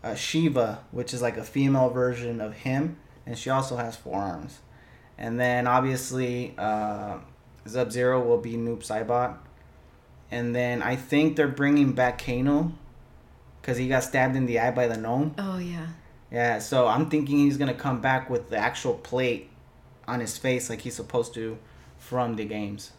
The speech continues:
Speaker 1: So they
Speaker 2: Mm.
Speaker 1: kinda gave us a teaser by his scratched face.
Speaker 2: Yeah.
Speaker 1: But then that was about it. So I think the second one's gonna be a lot better, and I'm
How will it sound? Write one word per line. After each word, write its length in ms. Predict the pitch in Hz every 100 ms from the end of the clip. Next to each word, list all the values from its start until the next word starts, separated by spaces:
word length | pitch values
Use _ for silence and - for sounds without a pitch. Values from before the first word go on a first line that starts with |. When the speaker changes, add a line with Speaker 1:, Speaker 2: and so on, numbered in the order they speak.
| -
Speaker 1:
So 240 | - 113
they 100 | 113
Speaker 2:
Mm. 60 | 127
Speaker 1:
kinda 180 | 180 196
gave 180 | 160 170
us 60 |
a 60 | 151
teaser 360 | 139 151 165 147
by 140 | 165
his 100 | 139
scratched 400 | - 123 135 135
face. 480 | - 120 143 160 - - -
Speaker 2:
Yeah. 220 | 190 190 170
Speaker 1:
But 140 | 131
then 120 | 127
that 100 | 127
was 120 | 123
about 260 | 107 104 101
it. 220 | 101 95 - -
So 640 | - 110 104 104 101 92 - -
I 100 | 131
think 220 | 196 190
the 60 | 175
second 320 | 180 165 175
one's 100 | 156
gonna 160 | 151 139
be 60 |
a 80 | 131
lot 240 | 117 123 120
better, 220 | 127 135
and 180 | 123 113
I'm 300 | 110 107